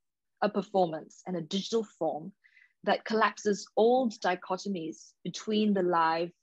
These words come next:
and the mediatized. It is able to ask these larger questions by virtue of the intermedial affordances on the platform. But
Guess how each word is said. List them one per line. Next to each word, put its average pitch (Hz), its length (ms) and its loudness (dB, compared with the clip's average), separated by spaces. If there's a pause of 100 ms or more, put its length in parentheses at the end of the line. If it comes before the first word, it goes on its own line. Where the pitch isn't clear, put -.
(140)
and 175 120 -6
the 165 60 -6
mediatized. 156 800 -10 (1080)
It 233 100 4
is 220 160 2
able 254 320 4
to - 200 -4
ask 208 340 2 (240)
these 196 200 -4
larger 180 300 0
questions - 760 -12 (320)
by 185 140 0
virtue 202 760 0
of 180 120 -6
the 185 160 2
intermedial 190 920 0
affordances 170 720 -6 (120)
on 160 100 -8
the 151 80 -10
platform. - 480 -10 (1500)
But 220 380 0